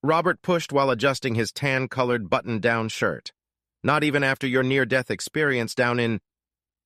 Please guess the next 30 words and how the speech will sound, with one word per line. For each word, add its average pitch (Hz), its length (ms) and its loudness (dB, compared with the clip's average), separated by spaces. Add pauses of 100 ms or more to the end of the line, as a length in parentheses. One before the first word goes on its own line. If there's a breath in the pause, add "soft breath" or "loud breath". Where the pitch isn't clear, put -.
"Where 156 200 -6
were 151 200 -2
you 127 220 -2
this 82 200 -6
time?" 73 460 -10 (840)
"Venezuela," 139 720 2 (500)
Ben 117 240 2
added 107 360 0
while 95 200 2
wiping 107 360 0
his 95 140 -2
hands 104 420 -2
clean 117 300 -4
of 98 100 -4
condensation 101 880 -2
from 90 160 -2
the 87 80 -2
mug 98 240 0
of 82 180 -6
beer 104 300 -2
on 73 100 -4
his 71 140 -8
black 98 340 -4
jeans 87 460 -4
rather 82 260 -2
than 85 180 -4
on 82 140 -4
his 76 140 -8
white 82 260 -4
shirt, 85 400 -6